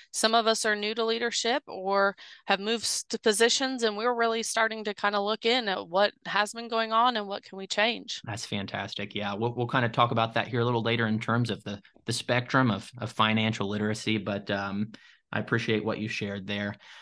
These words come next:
Speaker 2: Uh, this has been really good so far. Um, I think you're gonna help a lot of us out. You've been super informative, and, and I'm excited about how much we've talked about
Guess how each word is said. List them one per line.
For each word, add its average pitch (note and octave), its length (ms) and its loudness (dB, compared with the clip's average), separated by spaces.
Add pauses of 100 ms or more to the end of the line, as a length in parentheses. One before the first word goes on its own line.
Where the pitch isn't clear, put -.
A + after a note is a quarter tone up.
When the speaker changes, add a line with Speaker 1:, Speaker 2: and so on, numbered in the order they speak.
(140)
Speaker 2:
Uh, G#2+ 380 6 (140)
this B2+ 180 2
has B2+ 140 -2
been B2+ 160 6
really B2 240 6
good A2 260 2
so A2 160 0
far. G#2 460 2 (120)
Um, G2 440 -6
I G#2+ 80 -6
think A2+ 180 -2
you're G#2 80 -2
gonna G#2+ 140 -2
help G#2 180 0
a G#2 40 -2
lot G#2 180 4
of G#2 80 -2
us G#2+ 120 -4
out. G#2 360 4 (280)
You've G#2+ 120 -6
been G#2 100 -2
super B2 320 0
informative, A#2+ 600 2
and, G#2 180 0
and A2+ 80 -4
I'm A2 140 2
excited A#2 440 2
about A2 240 0
how G#2+ 100 -2
much A2 200 -2
we've G#2+ 160 -8
talked G#2+ 300 2
about A2 400 4